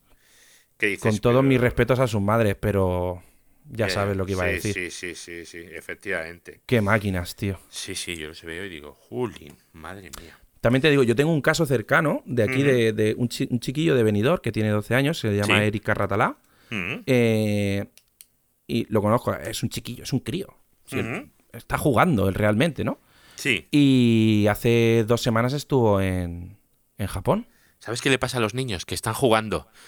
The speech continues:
Speaker 2: Sí,
Speaker 1: Y
Speaker 2: tío.
Speaker 1: para ellos es un juguete.
Speaker 2: Sí.
Speaker 1: Para ti es una cosa que como se dé un golpe te tienes que pegar un tiro.
Speaker 2: Sí, sí, sí, eh,
Speaker 1: <laughs> Esa es la diferencia.
Speaker 2: yo ya he llegado, yo ya he llegado a un punto que es en plan, me da igual, ¿no? Porque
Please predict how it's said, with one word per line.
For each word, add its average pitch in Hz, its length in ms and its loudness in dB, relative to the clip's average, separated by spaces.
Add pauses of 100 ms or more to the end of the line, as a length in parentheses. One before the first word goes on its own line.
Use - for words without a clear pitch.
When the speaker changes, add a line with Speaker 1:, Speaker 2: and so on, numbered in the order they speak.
(400)
Speaker 2:
Sí, 123 120 0
Speaker 1:
Y 110 40 0
Speaker 2:
tío. 107 220 2
Speaker 1:
para 110 120 4
ellos 120 200 4
es 123 60 -6
un 131 80 -4
juguete. 101 500 0 (480)
Speaker 2:
Sí. 107 280 -2
Speaker 1:
Para 98 220 4
ti 120 80 -2
es 110 80 -4
una 139 160 -2
cosa 135 240 -2
que 123 140 2
como 110 180 0
se 110 140 2
dé 107 100 4
un 117 140 0
golpe 147 360 4
te 117 140 2
tienes 110 240 -2
que 120 100 -4
pegar 87 240 0
un 85 120 -2
tiro. 73 280 -2 (680)
Speaker 2:
Sí, 131 240 -2
sí, 123 160 -2
sí, 107 360 -2
eh, 98 200 -2
Speaker 1:
<laughs> 98 580 0
Esa - 220 0
es - 20 2
la 101 80 4
diferencia. 90 560 0 (280)
Speaker 2:
yo 123 200 2
ya 170 120 4
he - 20 4
llegado, 160 300 2
yo 135 120 2
ya 170 60 2
he - 20 2
llegado 180 180 2
a 160 40 4
un 143 80 -2
punto 151 300 0
que 131 160 0 (420)
es 127 160 -2
en 131 80 2
plan, 131 200 4
me 113 120 6
da 110 100 6
igual, 95 380 2
¿no? 117 100 0
Porque 104 300 0